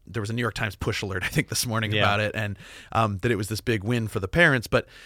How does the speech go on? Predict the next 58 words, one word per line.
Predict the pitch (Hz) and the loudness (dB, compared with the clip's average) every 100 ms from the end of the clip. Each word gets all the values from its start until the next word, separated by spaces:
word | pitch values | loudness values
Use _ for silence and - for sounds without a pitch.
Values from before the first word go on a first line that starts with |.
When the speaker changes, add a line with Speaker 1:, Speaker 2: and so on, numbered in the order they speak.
| - - | -20 0
Speaker 1:
um, | 120 113 - | 2 2 0
really, | 156 240 240 | 4 6 6
it | |
was | 170 | 6
mostly | 151 170 220 - 240 | 8 8 8 2 -2
in | 226 | -2
favor | - 170 147 180 | 0 0 2 2
of | |
the | 143 | 4
gun | 165 202 | 4 4
makers. | 160 135 127 | 4 2 0
But | 139 117 | 0 2
there | 131 | 2
was | 117 | 2
this | 127 - | -2 -2
one | 113 135 151 151 | 0 2 2 2
narrow | 120 120 117 110 | 4 4 4 4
theory | - 143 135 113 | 0 2 2 2
that | 104 | 0
they | 110 | -2
said | 104 - 104 98 - - - 113 | -2 0 0 0 -8 -20 -14 -6
you | 110 | -6
can | - 101 98 95 - - | -2 -2 -2 -6 -10 -4
bring, | 104 98 95 - _ - | -2 -2 -6 -10 _ -4
bring | 104 92 | -2 -2
this | 90 - | -6 -8
case. | - 120 90 - - | -2 -2 -2 -8 -4
Um, | 117 110 101 - - - - - | 0 2 0 -6 -16 -20 -20 2
so | - 139 - _ - | 6 6 4 _ 0
just | 160 - | 0 2
to | 123 | 0
take | 131 113 | 0 2
it | 107 _ _ | -2 _ _
both | - 110 - | 4 4 4
parts | 123 110 - | 2 2 0
of | 98 | -4
the | 95 | -2
ruling, | 110 101 92 | -2 -2 -4
'cause | 104 | -6
it | - | -6
was | - | -8
a | |
split | - 110 - | -6 -4 0
ruling. | 123 113 95 | 2 2 0
For | - 131 | -4 -4
the | 120 | 4
gun | 180 180 | 6 6
makers, | 156 147 120 | 4 4 2
they | 123 | 0
said, | - 113 107 - - - | 4 2 2 -10 -20 -8
regardless | 123 185 208 - | 6 6 6 2
of | 135 | 4
whether | 127 117 | 4 4
you | 110 | 2
have | 110 101 | 0 0
this | 101 | -4
federal | - 107 104 | 0 2 2
immunity, | 98 98 92 90 90 | 0 -2 -4 -6 -10